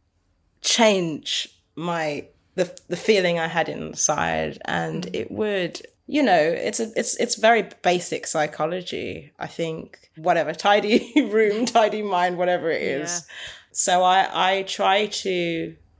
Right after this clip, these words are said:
Speaker 1: make my kitchen come living room come <laughs> everything.
Speaker 2: Looks lovely.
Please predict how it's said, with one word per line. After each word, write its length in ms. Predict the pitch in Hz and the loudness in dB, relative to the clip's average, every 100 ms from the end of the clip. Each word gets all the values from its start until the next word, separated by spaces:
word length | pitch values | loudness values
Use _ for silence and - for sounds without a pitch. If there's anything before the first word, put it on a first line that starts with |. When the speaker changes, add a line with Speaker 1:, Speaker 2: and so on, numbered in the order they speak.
| _ _ - | _ _ -2
Speaker 1:
make 640 | 170 85 - - - - _ _ _ _ _ | 2 2 2 -6 -12 -12 _ _ _ _ _
my 760 | 156 160 160 151 147 147 147 151 _ _ _ _ | -6 0 2 2 0 -4 -6 -10 _ _ _ _
kitchen 520 | - - - 202 185 185 | -2 -2 2 2 2 2
come 220 | 180 156 | 0 4
living 340 | 160 156 170 | 2 4 0
room 320 | 151 147 139 147 | 0 0 -2 -4
come 480 | - 143 127 190 - 359 | -2 0 2 0 2 2
<laughs> 1300 | - - 440 - 494 - - - - - - - | 4 4 2 4 0 0 -4 -6 -6 -8 -8 2
everything. 420 | 196 190 220 202 | 4 4 0 2
Speaker 2:
Looks 120 | 196 180 | 0 -2
lovely. 320 | 180 160 | -4 -8